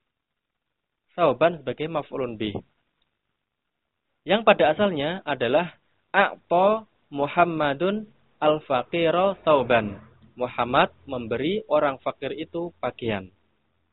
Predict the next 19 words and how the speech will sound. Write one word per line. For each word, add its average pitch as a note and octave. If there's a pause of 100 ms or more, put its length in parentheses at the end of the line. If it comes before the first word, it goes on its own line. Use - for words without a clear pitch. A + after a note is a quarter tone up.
(1300)
Yang G3
kedua-duanya C3
sebelumnya C3
adalah D#3+
mansub D3+ (640)
sebagai C3
maf'ulun B2+
bih. A#2 (2500)
Ketika G3+
dia D#3
menjadi B2+ (480)
naibul D#3
fa'il, F#3+ (400)
maka A#2
al-faqiru D#3+
marfu' C3 (160)
sebagai B2
naibul B2
fa'il D#3